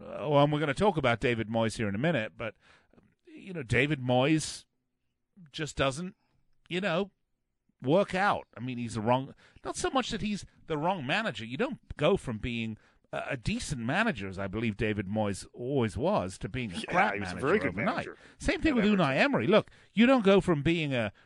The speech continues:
Speaker 1: a, a great man. What, what, he win three Europa Leagues with Sevilla?
Speaker 2: Yeah, in a row at Sevilla. Yeah.
Speaker 1: Yeah,
Speaker 2: Uh,
Speaker 1: I
Speaker 2: on
Speaker 1: mean,
Speaker 2: the trot. That's
Speaker 1: right,
Speaker 2: tough
Speaker 1: you
Speaker 2: to
Speaker 1: don't go
Speaker 2: do.
Speaker 1: from
Speaker 2: Very
Speaker 1: being
Speaker 2: tough to do.
Speaker 1: a good manager to a crap manager. It, it, it's the failure of your, you, uh, the, your failure to integrate into the system and the system's failure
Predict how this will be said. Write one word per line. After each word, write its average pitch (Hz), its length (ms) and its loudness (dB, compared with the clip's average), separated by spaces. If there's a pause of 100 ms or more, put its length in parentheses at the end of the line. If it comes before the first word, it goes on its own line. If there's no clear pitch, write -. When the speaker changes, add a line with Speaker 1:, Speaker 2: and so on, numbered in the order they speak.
(100)
Speaker 1:
a, 123 280 -4
a 127 40 -6
great 139 280 2
man. 156 220 -2
What, 208 140 -4
what, 208 160 -2
he 180 80 -2
win 110 160 -4
three 175 260 -2
Europa 180 380 2
Leagues 190 320 -2
with 190 100 -4
Sevilla? 165 500 -4 (340)
Speaker 2:
Yeah, 180 380 8
in 131 60 4
a 127 80 4
row 170 240 6
at - 100 0
Sevilla. 101 500 -6
Yeah. 143 260 0 (200)
Speaker 1:
Yeah, 220 100 6
Speaker 2:
Uh, 247 80 8
Speaker 1:
I - 20 6
Speaker 2:
on 151 60 4
Speaker 1:
mean, 156 100 2
Speaker 2:
the - 40 -12
trot. 147 400 0
That's 120 200 -4
Speaker 1:
right, 262 160 6
Speaker 2:
tough 180 80 6
Speaker 1:
you 311 60 4
Speaker 2:
to 392 60 0
Speaker 1:
don't 214 100 -4
go 196 100 6
Speaker 2:
do. 131 60 0
Speaker 1:
from 147 200 0 (220)
Speaker 2:
Very 165 240 4
Speaker 1:
being 156 140 2
Speaker 2:
tough 117 180 -8
to 98 60 -8
do. 78 100 -14 (240)
Speaker 1:
a 160 80 -4
good 151 200 2
manager 143 380 2
to 110 160 -6
a 107 60 -6
crap - 320 -6
manager. 110 380 -4
It, - 20 -8
it, 196 400 0
it's 180 180 -4
the 190 100 -2
failure 220 500 2
of 151 360 2
your, 143 340 4 (240)
you, 170 180 2 (200)
uh, 139 120 -4 (100)
the, 165 180 2
your 196 300 4
failure 180 420 2
to - 220 -6
integrate 131 580 -4
into 123 260 -6
the 104 120 -8
system 135 420 -4
and 110 100 -2
the 110 60 -2
system's 110 460 -8
failure 110 420 -2